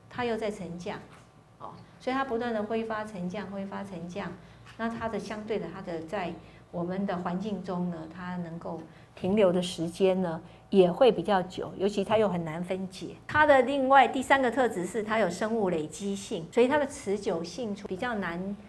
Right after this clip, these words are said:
起化学反应以外呢，它也有生物累积性。那不断的累积下来，它就会对我们的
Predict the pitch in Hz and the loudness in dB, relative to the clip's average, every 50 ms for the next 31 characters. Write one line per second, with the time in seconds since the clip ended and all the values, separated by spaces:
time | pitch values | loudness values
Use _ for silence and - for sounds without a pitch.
0 | - - - - - - 190 170 175 - 247 226 208 214 180 165 - 180 156 156 | -20 -20 -20 -18 -6 -4 -2 -2 0 2 2 2 2 0 -4 -4 -4 -6 -6 -6
1 | 165 185 220 226 196 175 175 - 170 170 170 190 220 214 196 180 170 165 165 165 | -4 -2 -2 0 0 -2 -4 -4 -4 -4 0 0 2 2 2 0 -2 -4 -4 -8
2 | - - - - - - - 226 233 226 190 175 196 208 175 165 - - 196 202 | -14 -18 -20 -20 -10 -2 0 0 2 2 2 2 2 2 0 -2 -2 -4 -2 -2
3 | 196 185 175 165 151 151 - - 185 185 185 - - 202 165 - - - - - | -2 -2 -2 -4 -6 -8 -10 -10 -10 -10 -10 -10 -10 -10 -10 -10 -12 -16 -20 -20
4 | - - - 240 240 233 220 220 254 254 233 214 190 180 170 170 - 214 208 208 | -20 -14 -10 -8 -4 -2 0 2 2 2 0 0 0 -2 -2 -2 -4 -6 -8 -8
5 | 214 233 202 180 170 165 160 160 170 175 202 190 185 190 202 196 185 170 165 - | -6 -6 -6 -6 -6 -8 -10 -12 -14 -12 -12 -14 -12 -10 -10 -8 -8 -8 -10 -8
6 | - 190 170 160 156 160 - 254 233 196 170 170 170 175 170 170 175 175 180 170 | -8 -6 -6 -6 -8 0 2 2 4 4 2 0 -4 -4 -6 -6 -6 -4 -4 -4
7 | 165 160 165 | -4 -6 -8